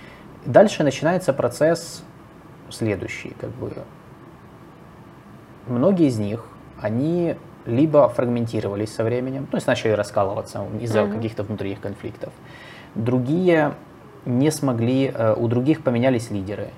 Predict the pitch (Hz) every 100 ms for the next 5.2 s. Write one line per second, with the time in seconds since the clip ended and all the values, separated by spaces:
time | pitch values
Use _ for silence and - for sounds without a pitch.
0 | - - 113 120 123 120 127 - 131 131
1 | 120 113 110 110 - 113 110 - 147 -
2 | 113 107 107 113 110 - 113 113 107 107
3 | - - 110 104 98 110 104 95 139 120
4 | 104 101 101 120 117 156 202 - 107 104
5 | 135